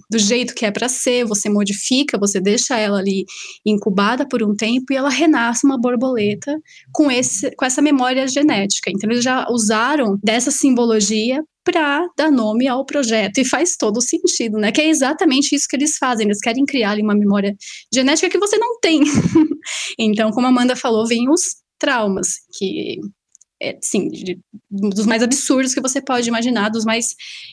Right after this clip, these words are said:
extremos que você pode imaginar pra quebrar a sua mente. Do que, que eles querem fazer? É quebrar a sua personalidade, como a Amanda comentou,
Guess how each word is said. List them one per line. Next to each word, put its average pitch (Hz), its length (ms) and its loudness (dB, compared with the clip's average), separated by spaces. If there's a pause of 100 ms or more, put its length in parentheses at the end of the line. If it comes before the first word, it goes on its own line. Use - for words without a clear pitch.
extremos 247 680 2
que 285 80 0
você 269 200 -2
pode 240 220 -2
imaginar 226 380 0
pra 277 200 -6
quebrar 247 440 0
a 254 40 -8
sua 208 240 -2
mente. 190 280 0
Do 233 80 -6
que, 233 100 -12
que 294 80 -4
eles 294 160 -2
querem 233 320 -4
fazer? 202 300 -2 (260)
É 180 80 0
quebrar 262 460 0
a 349 40 -2
sua 302 200 -2
personalidade, 254 720 -4
como 220 160 -4
a - 20 2
Amanda 196 220 2
comentou, 202 500 0